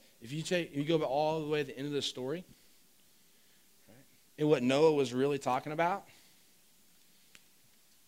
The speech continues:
like the promises of God, and you believe and you trust in the promises of God, we do get undead.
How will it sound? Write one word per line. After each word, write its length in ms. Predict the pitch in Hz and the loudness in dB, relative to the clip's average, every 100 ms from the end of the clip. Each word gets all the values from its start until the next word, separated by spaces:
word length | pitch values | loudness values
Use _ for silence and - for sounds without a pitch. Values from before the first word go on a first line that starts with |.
| _ | _
like 100 | - 113 | -20 -10
the 80 | 123 | -10
promises 520 | - 143 151 147 135 | -2 -2 0 -4 -8
of 60 | 123 | 4
God, 240 | 131 147 | 4 6
and 100 | 127 | 2
you 80 | 131 | -2
believe 340 | 131 131 143 | 0 -2 -2
and 80 | 131 | -4
you 80 | 135 | -6
trust 240 | - 110 | -6 -8
in 60 | 131 | -8
the 40 | |
promises 320 | 135 139 139 | -6 -6 -6
of 80 | 127 | -4
God, 220 | 127 135 131 - - | -2 -2 -4 -18 -12
we 100 | 135 | -2
do 180 | 147 160 | 0 2
get 200 | 160 127 | 2 0
undead. 420 | 120 117 131 113 | -2 0 0 0